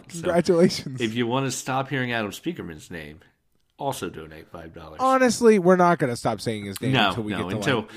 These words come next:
Speaker 2: we're,
Speaker 1: until
Speaker 2: the number of supporters that would prevent
Speaker 1: Right.
Speaker 2: that from happening
Speaker 1: Right.
Speaker 2: would be hundreds.
Speaker 1: It's, that's fair. Yes.
Speaker 2: I am
Speaker 1: I'm not
Speaker 2: okay
Speaker 1: going,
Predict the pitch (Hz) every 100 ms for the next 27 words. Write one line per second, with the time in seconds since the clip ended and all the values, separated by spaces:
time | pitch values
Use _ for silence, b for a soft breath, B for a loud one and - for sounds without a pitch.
0 | 131 139 196 147 185 175 233 240 - -
1 | 156 - 170 139 117 113 104 - 127 120
2 | 90 110 104 98 104 98 98 98 92 92
3 | 78 104 95 98 87 _ _ - - 90
4 | 78 80 90 - - _ - 85 - -
5 | - - 92 - - 76 _ - - -
6 | - - 190 220 196 175 160 170